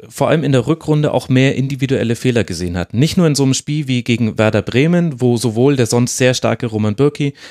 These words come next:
gepatzt hat, als auch dann Manuel Akanji, der sonst auch stark unterwegs war, sondern ich würde da jetzt dann zum Beispiel auch ein Spiel von, gegen Bayern oder gegen Hoffenheim mit dazu nehmen.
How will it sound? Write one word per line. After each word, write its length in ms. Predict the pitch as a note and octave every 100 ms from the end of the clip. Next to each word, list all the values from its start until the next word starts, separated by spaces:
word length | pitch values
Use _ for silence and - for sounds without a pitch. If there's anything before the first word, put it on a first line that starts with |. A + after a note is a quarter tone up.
| - -
gepatzt 380 | C#3 C3 C3 -
hat, 180 | C3 -
als 240 | A#2+ A#2+
auch 160 | - G#2+
dann 180 | A#2+ A2
Manuel 340 | G#2+ G#2+ A2+
Akanji, 440 | G#2+ - D#3 F3+ C3
der 100 | A2+
sonst 220 | A2 -
auch 240 | C#3+ - - - - -
stark 320 | - C3+ D3+
unterwegs 480 | - C#3+ C3+ C3+ -
war, 180 | C3+ C#3 - - - -
sondern 320 | C#3+ E3 F#3
ich 120 | D3
würde 200 | D#3 D#3
da 180 | B2 C3+
jetzt 220 | F3+ -
dann 100 | D#3+
zum 140 | D3+ C#3+
Beispiel 320 | D3+ - -
auch 180 | C3+ C#3+
ein 80 |
Spiel 480 | B2+ - C#3+ C#3 A2
von, 380 | - C3 B2 A2+ G#2 -
gegen 240 | B2 A2
Bayern 340 | A2 D3 F3
oder 180 | A2+ B2
gegen 300 | B2 A#2+ A2+
Hoffenheim 400 | C#3 - E3 D#3+
mit 160 | E3 E3
dazu 260 | E3 -
nehmen. 300 | E3+ F3 F#3+